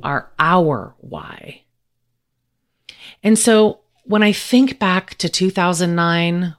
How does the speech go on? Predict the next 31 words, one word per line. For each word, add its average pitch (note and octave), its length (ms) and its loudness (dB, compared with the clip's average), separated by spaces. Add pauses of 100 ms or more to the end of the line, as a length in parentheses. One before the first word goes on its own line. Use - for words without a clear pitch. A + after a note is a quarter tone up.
(140)
when D#3+ 160 -4
I D#3+ 140 0
was F3+ 180 -2
staring E3+ 400 -2
at E3 120 -6
the E3 40 -6
ceiling, D#3+ 720 -2 (720)
wondering F#3+ 440 2
how F3 520 -2
I D#3+ 140 -4
would E3 400 -2 (180)
feed F3 300 -2
my F3 160 0
kids E3+ 500 -2
and C#3 320 -2
how F3 220 -2
I F3+ 100 2
was F3 180 -2
gonna D#3 220 -4
get C#3+ 200 -6
those E3 180 -4
clients D#3+ 480 -4
in D#3 120 -2
the D3 60 -4
door, D3 540 -2 (1080)
and D#3+ 80 -4
I D#3+ 60 -2
fast F#3 460 -2
forward G3+ 300 2
to F3 100 -2
today, D#3 720 0